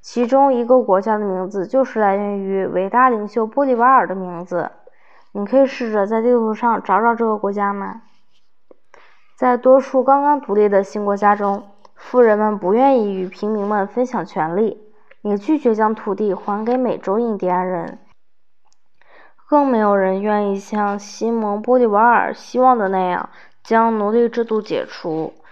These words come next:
因此，独立后的拉丁美洲，当初的所有问题并没有得到很好的解决。尽管如此，在南美中和中美中所有的国家中，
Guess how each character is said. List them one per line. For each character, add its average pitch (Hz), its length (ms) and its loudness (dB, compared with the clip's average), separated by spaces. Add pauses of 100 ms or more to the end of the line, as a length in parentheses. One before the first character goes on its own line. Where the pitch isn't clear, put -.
(320)
因 254 180 -2
此， 190 260 -6
独 214 240 -2
立 269 140 4
后 254 160 4
的 208 120 2
拉 226 140 2
丁 240 160 -2
美 208 180 -4
洲， 202 320 -2 (260)
当 262 180 2
初 277 200 0
的 247 120 4
所 - 240 -6
有 240 160 4
问 220 200 0
题 202 200 -6
并 277 240 -2
没 240 80 0
有 214 120 0
得 196 300 -4
到 202 480 0
很 - 260 -6
好 233 200 0
的 190 100 -2
解 196 220 -12
决。 - 320 -12 (520)
尽 247 200 -4
管 262 160 4
如 220 160 -2
此， 214 280 -10
在 226 180 -4
南 220 200 -2
美 226 160 -4
中 220 240 -4
和 226 100 -4
中 240 200 -2
美 214 180 -2
中 214 180 -4
所 208 220 -4
有 233 80 0
的 220 100 -4
国 196 160 -4
家 190 200 2
中， 196 280 -4